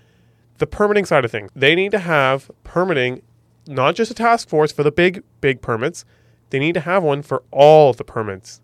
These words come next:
They need to push on all of them because there's a ton of little landlords that wanna do it in different places outside of downtown and offer units that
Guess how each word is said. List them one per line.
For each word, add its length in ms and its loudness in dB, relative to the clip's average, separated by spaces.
They 160 -2
need 280 -4
to 60 -2
push 300 -4
on 80 -10
all 220 2
of 40 -4
them 100 -8
because 200 -6
there's 160 -6
a 60 -8
ton 340 -4
of 80 -2
little 200 -2
landlords 360 -2
that 220 -4
wanna 300 -2
do 160 -2
it 100 -8
in 140 -10
different 340 -4
places 340 -4
outside 280 -2
of 80 -8
downtown 480 -6
and 120 -8
offer 280 -2
units 320 -6
that 100 -4